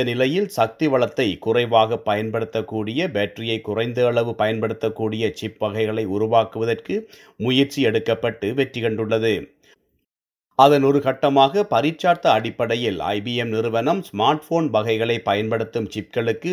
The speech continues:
மிக குறைந்த அளவு சக்தி வளம் பயன்படுத்தக்கூடிய வகையிலான தொழில்நுட்பம் ஒன்றை அறிமுகம் செய்துள்ளது.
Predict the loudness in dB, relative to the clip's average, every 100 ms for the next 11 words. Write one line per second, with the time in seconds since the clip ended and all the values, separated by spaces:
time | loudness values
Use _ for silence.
0 | -2 0 0 0 0 0 2 2 2 0
1 | 0 -2 -4 -2 0 0 0 -2 -2 -4
2 | -2 -4 -2 -4 -2 0 0 0 0 2
3 | 2 2 -2 -4 -16 -20 -16 2 2 2
4 | -4 -4 -6 -4 -4 -2 -2 -2 -2 -4
5 | -6 -4 -4 -2 -2 -2 -2